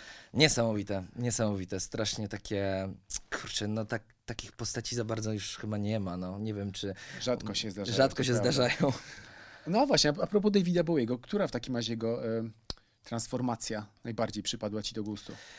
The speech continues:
Speaker 1: To znaczy na pewno, e, wiel-, no chyba moją ulubioną jest, jest rzeczywiście Ziggy,
Speaker 2: Mhm.
Speaker 1: e, Ziggy Stardust. Em, i tak, płyta Ziggy Stardust and the Spiders from Mars, e, jest jakimś takim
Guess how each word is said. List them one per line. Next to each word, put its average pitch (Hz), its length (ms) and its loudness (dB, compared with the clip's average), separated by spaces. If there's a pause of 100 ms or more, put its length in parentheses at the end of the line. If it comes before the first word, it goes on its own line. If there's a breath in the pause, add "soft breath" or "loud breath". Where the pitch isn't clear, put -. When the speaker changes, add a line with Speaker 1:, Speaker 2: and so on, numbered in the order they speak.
(340 loud breath)
Speaker 1:
To 139 100 0
znaczy 151 380 2
na 151 160 4
pewno, 160 680 6
e, 147 460 8 (480)
wiel-, 156 260 10
no 160 120 6
chyba 170 160 4
moją 170 200 8
ulubioną 151 680 6
jest, 143 460 2
jest 135 280 0
rzeczywiście 131 760 2
Ziggy, 98 440 0
Speaker 2:
Mhm. 104 340 0
Speaker 1:
e, 107 40 -2
Ziggy 110 220 -4
Stardust. 104 680 0 (600 loud breath)
Em, 92 720 -2 (200)
i 98 680 0 (420)
tak, 101 180 0
płyta 110 280 0
Ziggy 110 180 -2
Stardust 113 440 2
and 107 100 0
the 98 40 -2
Spiders 104 400 2
from 110 180 0
Mars, 104 520 2 (440 loud breath)
e, - 200 -6 (180)
jest 123 280 -2
jakimś 127 240 0
takim 123 420 -4